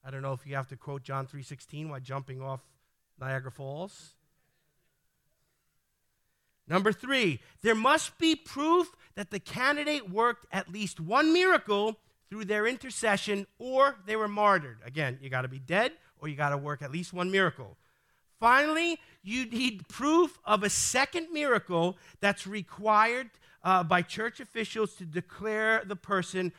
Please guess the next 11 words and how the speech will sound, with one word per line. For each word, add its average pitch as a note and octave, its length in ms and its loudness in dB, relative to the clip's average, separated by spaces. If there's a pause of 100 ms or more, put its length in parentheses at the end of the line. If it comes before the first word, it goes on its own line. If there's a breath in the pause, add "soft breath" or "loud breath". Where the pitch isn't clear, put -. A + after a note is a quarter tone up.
(140 loud breath)
a E3 60 -8
canonized F3 840 0
saint. - 720 -4 (520)
I D3+ 60 -4
wanna B3+ 440 0 (720)
pick B3+ 200 -4
out C4 180 2
the C4 80 -12
common A#3 560 -2
thread G3 420 0
here F3 360 0